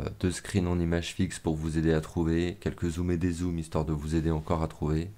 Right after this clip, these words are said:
N'hésitez pas à liker, commenter, vous abonner. N'hésitez pas non plus à rejoindre soit les communautés PlayStation à Monsieur Montana, soit, euh, le crew pour pouvoir jouer, euh,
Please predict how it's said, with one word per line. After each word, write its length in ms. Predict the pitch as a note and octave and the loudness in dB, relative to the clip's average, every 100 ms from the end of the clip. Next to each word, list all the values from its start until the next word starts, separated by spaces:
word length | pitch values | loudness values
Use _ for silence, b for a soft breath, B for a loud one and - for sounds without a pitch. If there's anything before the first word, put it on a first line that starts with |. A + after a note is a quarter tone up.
| - B B B B | -20 B B B B
N'hésitez 240 | F2 - | -2 0
pas 160 | G2 F#2 | 4 4
à 60 | |
liker, 480 | F2+ F2+ E2 G2+ F#2 | 4 2 2 2 2
commenter, 640 | - E2+ E2+ D#2 F#2 F2 E2 | 2 0 0 0 2 2 2
vous 180 | D#2 | 2
abonner. 540 | E2 D#2 E2 F2 F2+ F#2+ - B B B B | 2 2 2 0 -2 -4 -14 B B B B
N'hésitez 220 | E2+ G2+ | 0 2
pas 120 | G2 | 4
non 120 | F#2+ F2+ | 4 2
plus 160 | - | 4
à 20 | |
rejoindre 500 | F#2+ F2 F2 F#2 E2+ D#2 | 4 2 0 2 2 -2
soit 200 | - - | -4 -2
les 100 | F2+ | 0
communautés 500 | F2 F2+ F2 F2 - | 0 0 2 0 -2
PlayStation 800 | G2+ E2+ - E2+ F2 F2+ E2+ D2 - B B B B B B - | -2 -4 -2 -2 0 0 0 -2 -8 B B B B B B -4
à 480 | D#2+ D#2+ D2+ D2 D2 | 0 0 0 -2 -2
Monsieur 260 | D#2 D2+ E2 | -2 -2 -2
Montana, 540 | D#2+ D2+ D#2 E2+ G#2 G#2 - - B B B B B B | -2 0 0 2 0 -4 -12 -20 B B B B B B
soit, 580 | - F#2+ F#2+ F#2+ E2 - | -2 2 4 4 0 0
euh, 140 | D#2+ D#2+ | 2 2
le 160 | F2 | 2
crew 420 | E2 - F#2+ G#2 G#2 | 0 2 6 6 6
pour 160 | E2+ | 0
pouvoir 240 | - E2+ D#2 | 0 0 2
jouer, 340 | D#2 E2+ E2+ | 0 2 2
euh, 160 | D#2 C#2 | 0 -4